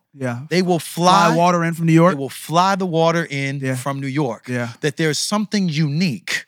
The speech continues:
Speaker 1: Mm-hmm.
Speaker 2: about the water that they're using in New York
Speaker 1: They
Speaker 2: to
Speaker 1: give it
Speaker 2: make
Speaker 1: that,
Speaker 2: their pizza
Speaker 1: they give
Speaker 2: that
Speaker 1: it that
Speaker 2: gives
Speaker 1: flavor.
Speaker 2: it that flavor, right?
Speaker 1: Uh-huh.
Speaker 2: And whether that's true or not, uh, whether they've done the science, I don't know. Maybe there'll be a study that comes out that says it's all in our head,
Speaker 1: Yeah.
Speaker 2: but it works though,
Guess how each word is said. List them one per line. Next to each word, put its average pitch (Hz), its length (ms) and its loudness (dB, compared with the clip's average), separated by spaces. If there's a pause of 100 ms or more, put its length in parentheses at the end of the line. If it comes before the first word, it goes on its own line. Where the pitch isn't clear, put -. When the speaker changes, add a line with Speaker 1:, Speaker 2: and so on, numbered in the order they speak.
Speaker 1:
Mm-hmm. 113 100 -20 (220)
Speaker 2:
about 151 400 2 (640)
the 156 80 4
water 160 420 6
that 175 200 0
they're 175 100 4
using 156 560 0
in 180 220 4
New 175 60 6
York 160 320 4
Speaker 1:
They - 20 -6
Speaker 2:
to 139 80 -4
Speaker 1:
give 147 100 0
it - 40 2
Speaker 2:
make 160 120 4
Speaker 1:
that, 135 80 -2
Speaker 2:
their 151 140 2
pizza 175 420 0
Speaker 1:
they 151 120 2
give - 0 -
Speaker 2:
that - 20 2
Speaker 1:
it 156 60 -2
that 156 100 6
Speaker 2:
gives 165 140 4
Speaker 1:
flavor. 165 220 4
Speaker 2:
it - 40 2
that 143 240 2
flavor, 233 360 2
right? 135 280 2
Speaker 1:
Uh-huh. 190 60 -4 (460)
Speaker 2:
And 180 580 2
whether 180 260 4
that's 160 240 2
true 220 200 2
or 165 60 4
not, 147 360 2
uh, 156 260 2
whether 175 240 4
they've 160 220 2
done 156 180 0
the 131 40 -6
science, 170 400 0
I 151 140 6
don't 160 120 2
know. 127 120 2 (160)
Maybe 175 200 4
there'll 170 140 4
be 151 100 2
a 139 40 2
study 170 220 4
that 135 100 -4
comes 147 180 2
out 143 120 4
that 127 80 -6
says 147 140 2
it's 120 80 -8
all 143 140 4
in 131 60 -2
our 123 140 0
head, 131 260 2
Speaker 1:
Yeah. 156 160 -10
Speaker 2:
but 143 100 4
it 175 80 2
works 165 300 0
though, 113 240 -2